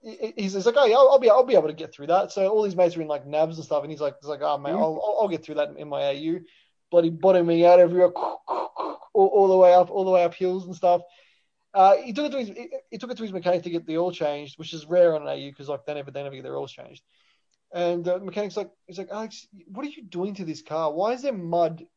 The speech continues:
Speaker 1: everywhere?" He's like, he's like, "I'm, I'm going four-wheel drive." He's like, "It's not a four-wheel drive." He's like, he's like, "It's an A U. A Us can do anything." <laughs>
Speaker 2: <laughs> Everything's a four-wheel drive until you get stuck.
Speaker 1: Ex-, exactly right. Exactly right.
Speaker 2: Yeah.
Speaker 1: And, um,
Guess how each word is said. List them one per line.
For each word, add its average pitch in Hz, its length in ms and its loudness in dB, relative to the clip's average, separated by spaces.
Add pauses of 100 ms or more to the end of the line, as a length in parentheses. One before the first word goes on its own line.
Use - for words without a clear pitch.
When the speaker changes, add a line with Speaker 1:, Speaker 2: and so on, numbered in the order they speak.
Speaker 1:
everywhere?" 170 640 -6 (500)
He's 196 140 -8
like, 226 120 2
he's 247 120 -8
like, 277 100 0
"I'm, 302 140 0
I'm 294 100 -2
going 269 220 2
four-wheel 214 200 -4
drive." 214 120 -2
He's 226 100 -8
like, 277 80 -6
"It's 262 120 -10
not 339 100 0
a 339 40 0
four-wheel 277 280 -4
drive." 240 160 0
He's 226 100 -10
like, 226 220 -2
he's 214 100 -10
like, 202 140 -6
"It's 175 100 -18
an 220 80 -8
A 226 80 -4
U. 185 320 -8 (140)
A 214 160 -6
Us 226 80 -12
can 190 160 0
do 196 60 -2
anything." 214 1500 0
<laughs> - 0 - (1120)
Speaker 2:
<laughs> - 1040 -6
Everything's 208 320 6
a 180 80 4
four-wheel 180 360 8
drive 160 260 4
until 147 200 -8
you 139 60 -8
get 135 140 -10
stuck. 131 380 -2 (640)
Speaker 1:
Ex-, 165 180 -18
exactly 165 480 -4
right. 147 320 -8
Exactly 151 420 -10
right. 151 280 -4
Speaker 2:
Yeah. 170 100 -4
Speaker 1:
And, 165 120 -6
um, 175 240 -2